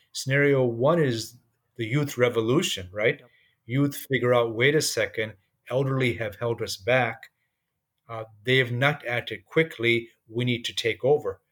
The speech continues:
Speaker 1: But the best scenario was the science and spirit.
Speaker 2: Cool.
Speaker 1: So again, in the Islamic tradition is, you know, trust in Allah and tie your camel. So you have this veneration of spirit,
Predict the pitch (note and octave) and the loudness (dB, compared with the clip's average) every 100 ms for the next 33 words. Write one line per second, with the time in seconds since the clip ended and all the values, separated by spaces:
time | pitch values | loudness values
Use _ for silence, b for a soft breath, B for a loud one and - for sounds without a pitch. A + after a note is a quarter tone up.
0 | _ _ A2+ A#2+ G2 D#3+ G#3 - C#3+ C3 | _ _ -12 -6 0 2 2 0 0 2
1 | A#2+ A2+ B2 - B2 A#2+ A#2 A#2 G#2+ - | 2 0 0 -2 -2 -2 -2 -6 -8 -4
2 | G#2 F#2+ - - _ _ _ _ _ _ | -4 -4 -10 -18 _ _ _ _ _ _
3 | C#3+ _ _ _ _ _ - A2+ A2+ B2+ | -20 _ _ _ _ _ -16 -10 0 2
4 | B2+ A#2+ A#2+ A2+ A2 C#3 D#3 D#3+ B2+ A#2 | 4 2 -2 -6 -2 2 4 2 2 0
5 | A2+ - A2+ A2 A2 G#2+ - A#2 G#2+ G#2 | 0 0 0 2 2 0 -8 -10 -6 -4
6 | A2+ B B - C#3+ C3 - A#2 B2+ A#2 | -4 B B -2 0 0 -2 0 2 2
7 | G#2+ G2 - A2 G#2 G2 B2+ A#2+ F2+ - | 0 -6 -4 -2 -2 0 0 0 -4 -14
8 | _ _ _ _ _ _ - A2+ G#2 F#2+ | _ _ _ _ _ _ -8 -4 -4 0
9 | B2+ C#3+ A#2+ A#2 A2+ A#2 A2+ G#2+ A#2 A#2 | 2 2 0 -6 -2 -2 0 2 2 2
10 | G#2+ G2+ - - E3+ C#3+ B2 | 0 -2 -4 2 4 4 2